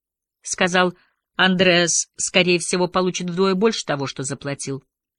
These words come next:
Хотя трудно продавать квартиру посередине лета.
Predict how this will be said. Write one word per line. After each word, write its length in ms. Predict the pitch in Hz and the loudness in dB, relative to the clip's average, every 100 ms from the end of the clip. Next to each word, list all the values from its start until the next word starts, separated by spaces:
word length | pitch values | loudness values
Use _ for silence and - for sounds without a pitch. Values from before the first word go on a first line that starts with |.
| _ _ _ _ _ _ | _ _ _ _ _ _
Хотя 560 | _ 233 226 - 269 359 _ _ _ _ _ _ | _ -4 -2 -4 -4 -6 _ _ _ _ _ _
трудно 340 | 254 339 240 160 | 0 2 2 -2
продавать 680 | 156 151 143 143 - - - | -2 0 0 -2 -4 -12 -12
квартиру 440 | 156 147 - 143 143 | -6 -6 -6 -8 -8
посередине 540 | 147 - 147 143 139 | -8 -8 -6 -4 -4
лета. 320 | 135 131 147 | -6 -8 -14